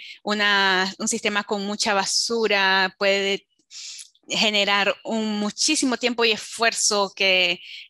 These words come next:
eh, se pierde dentro de los proyectos porque es mucho más difícil, eh, conseguir que se implemente una nueva característica, una nueva feature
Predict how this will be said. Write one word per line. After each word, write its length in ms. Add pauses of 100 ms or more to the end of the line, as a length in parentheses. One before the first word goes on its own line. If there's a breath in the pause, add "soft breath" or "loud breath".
(100)
eh, 280
se 140
pierde 380
dentro 220
de 60
los 140
proyectos 480
porque 380
es 120
mucho 460
más 160
difícil, 600
eh, 580 (260)
conseguir 480 (260 loud breath)
que 120
se 100
implemente 500
una 160
nueva 220
característica, 1040
una 160
nueva 240
feature 500